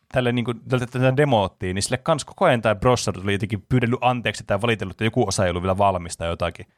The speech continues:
Että se oli koko ajan tämmönen niinku vibe, että jotenkin tämmönen anteeksi pyyntävä vibe, että tästä nyt oikein taas selvää, että onko tätä koskaan tehty tätä peliä, niinku, että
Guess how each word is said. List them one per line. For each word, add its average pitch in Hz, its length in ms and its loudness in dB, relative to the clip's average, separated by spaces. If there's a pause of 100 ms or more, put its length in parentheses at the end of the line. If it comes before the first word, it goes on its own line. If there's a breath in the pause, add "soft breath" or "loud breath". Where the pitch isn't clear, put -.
(340)
Että 110 120 -4
se 123 80 -2
oli 151 60 0
koko 170 180 0
ajan 139 100 4
tämmönen 107 300 0
niinku 101 200 -2
vibe, 104 460 2
että 90 180 -6
jotenkin 95 320 -2 (540)
tämmönen 107 240 0
anteeksi 110 380 -2
pyyntävä 90 540 -2
vibe, 90 320 0
että 90 260 -6 (760)
tästä 160 240 0
nyt 202 120 -6
oikein 202 220 -2
taas 190 240 0
selvää, 196 280 2
että - 140 -6
onko 175 200 0
tätä 175 140 -2
koskaan 123 340 0
tehty 147 280 0
tätä - 240 -2
peliä, 90 320 -2
niinku, 92 140 -4
että - 180 -2